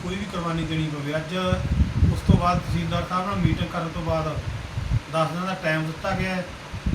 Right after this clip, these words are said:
ਜੇ ਪਰਿਵਾਰ ਕੋਲ ਭਰਨ ਨੂੰ ਕੋਈ ਪੈਸੇ ਟਕੇ ਹੋਏ ਤਾਂ ਉਹ ਭਰ ਦੇਣਗੇ, ਨਹੀਂ ਜਬਰੀ ਜਿਹੜੇ ਬੈਂਕ ਅਧਿਕਾਰੀ ਸੀਗੇ ਉਹ ਜ਼ਬਰਦਸਤੀ ਕਹਿੰਦੇ ਸੀਗੇ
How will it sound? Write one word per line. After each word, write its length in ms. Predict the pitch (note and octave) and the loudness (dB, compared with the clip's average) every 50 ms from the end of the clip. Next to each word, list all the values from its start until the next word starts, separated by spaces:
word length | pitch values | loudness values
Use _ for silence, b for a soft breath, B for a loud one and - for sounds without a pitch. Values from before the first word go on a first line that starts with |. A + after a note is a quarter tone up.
| - | 4
ਜੇ 140 | - F3 F#3+ F3 | 4 2 0 0
ਪਰਿਵਾਰ 320 | F3 E3+ E3 E3+ F3 E3+ E3 | -2 -2 2 2 2 2 2
ਕੋਲ 200 | - - F#3 F#3 - | 0 -2 -4 -4 -2
ਭਰਨ 160 | - G3+ F3 E3+ | -2 -2 -2 -2
ਨੂੰ 120 | E3 E3+ | -4 -4
ਕੋਈ 160 | D#3 F3+ F#3 - - | -4 -6 -6 -4 -4
ਪੈਸੇ 260 | F3 D#3 D#3 D#3 E3+ | -4 -4 -4 -4 -2
ਟਕੇ 260 | - - E3 - F3+ | -2 -2 -2 -2 -4
ਹੋਏ 260 | D3+ C#3 D#3 D#3+ E3 D#3 C#3+ D3 - - - - - - - - - - | -6 -4 -4 -2 -2 -4 -4 -8 -10 -14 -14 -14 -16 -16 -14 -14 -12 -8
ਤਾਂ 80 | - F3+ | -6 -6
ਉਹ 60 | F#3 | -4
ਭਰ 160 | - G#3 G3 E3 D3+ | -2 -2 -2 -2 -2
ਦੇਣਗੇ, 320 | D#3 D#3+ F3 F#3+ F#3+ F#3+ F#3+ | -4 -4 -4 -4 -4 -4 -2
ਨਹੀਂ 260 | F3+ E3+ D#3+ E3 F3+ E3+ | -2 -2 0 0 -2 -2
ਜਬਰੀ 360 | C#3+ D#3+ D3+ D3+ D#3+ E3 F3 | -2 -2 -2 0 0 0 0
ਜਿਹੜੇ 360 | D#3+ E3 E3+ F#3 F#3+ F#3 F3+ F3+ - - D3+ | 0 -2 -2 -2 -2 -2 -4 -4 -6 -6 -6
ਬੈਂਕ 240 | D#3+ D3+ D3+ - F3 | -6 -6 -6 -6 -8
ਅਧਿਕਾਰੀ 380 | D#3+ D#3+ D#3 G3+ F3+ E3 D#3+ D3+ E3 | -6 -4 -2 0 0 0 0 0 0
ਸੀਗੇ 280 | E3 D#3+ E3 E3 D3+ C#3+ - - - - - - - - - - - | -2 -2 -2 -2 -4 -6 -8 -12 -14 -14 -14 -14 -14 -14 -14 -10 -8
ਉਹ 80 | F3+ | -6
ਜ਼ਬਰਦਸਤੀ 540 | D#3+ F3 E3 D#3+ E3 E3 F3 D#3+ - - F3 | -2 0 0 0 0 0 0 -2 -2 -4 -6
ਕਹਿੰਦੇ 280 | D#3 E3 E3 F3+ F#3+ E3+ | -6 -4 -4 -4 -4 -4
ਸੀਗੇ 240 | F#3 F3 F3+ F#3 | -4 -4 -4 -4